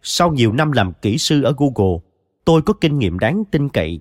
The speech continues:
về việc áp dụng các biện pháp trí thông minh cảm xúc trong công việc hàng ngày, như tạo ra sản phẩm,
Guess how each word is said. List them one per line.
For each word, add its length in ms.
về 120
việc 180
áp 240
dụng 200
các 180
biện 200
pháp 300
trí 180
thông 220
minh 220
cảm 200
xúc 220
trong 220
công 200
việc 180
hàng 260
ngày, 220
như 220
tạo 260
ra 120
sản 260
phẩm, 320